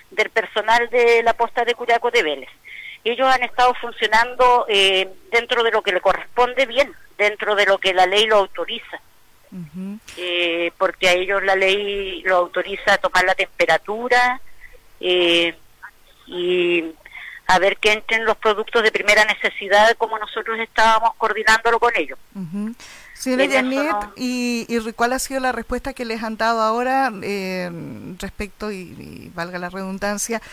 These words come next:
Speaker 2: a las dos personas detenidas, al concejal Oscar Gallardo y a Olga Cárdenas, que entiendo que ella es
Speaker 1: Mira,
Speaker 2: dirigente igual, ¿no?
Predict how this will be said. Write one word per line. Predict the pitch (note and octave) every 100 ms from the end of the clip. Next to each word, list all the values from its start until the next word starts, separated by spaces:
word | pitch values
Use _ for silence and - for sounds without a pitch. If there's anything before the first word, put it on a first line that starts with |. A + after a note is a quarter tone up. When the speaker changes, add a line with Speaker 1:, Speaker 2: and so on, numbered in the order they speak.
| -
Speaker 2:
a | -
las | G#3+ G#3+
dos | A#3
personas | B3+ - A#3 A#3+
detenidas, | A#3 A#3 A3 G#3+ G3
al | G3+
concejal | - G3 G#3 - G#3 A3
Oscar | - A#3
Gallardo | G#3+ G#3 A3 A#3
y | A#3
a | G#3+
Olga | G#3+ G#3+ A3
Cárdenas, | G#3+ F#3 F3+ -
que |
entiendo | G3+ G#3 G#3+
que | A3
ella | A3+
es | A3
Speaker 1:
Mira, | G3 F3+
Speaker 2:
dirigente | G#3+ G#3 F#3
igual, | E3+ E3+
¿no? | G#3+